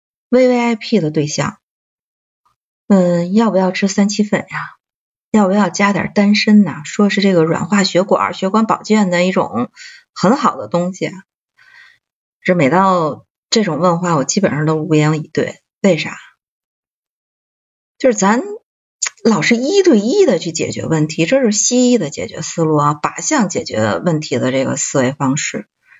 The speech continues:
没用。你说你就单独吃一三七粉，然后整一丹参，解点心理安慰呗，日常保健啊，反正也无所谓，无伤大雅，倒还好。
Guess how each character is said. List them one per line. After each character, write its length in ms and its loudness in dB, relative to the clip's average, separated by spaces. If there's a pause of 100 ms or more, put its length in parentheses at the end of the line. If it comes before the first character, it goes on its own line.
(340)
没 200 2
用。 480 0 (1040)
你 120 2
说 140 2
你 80 4
就 120 -2
单 220 2
独 180 -2
吃 300 -2
一 60 0
三 240 -2
七 140 -4
粉， 180 -8 (1200)
然 140 2
后 80 2
整 280 -2
一 60 -4
丹 220 -2
参， 400 -2 (400)
解 180 2
点 160 -2
心 220 2
理 60 4
安 240 2
慰 220 2
呗， 340 -8
日 100 -2
常 160 0
保 160 -2
健 340 0
啊， 240 -4
反 140 -4
正 80 2
也 80 2
无 140 -2
所 180 -4
谓， 240 0
无 120 -4
伤 200 0
大 200 0
雅， 380 -6
倒 100 -6
还 140 -2
好。 320 -6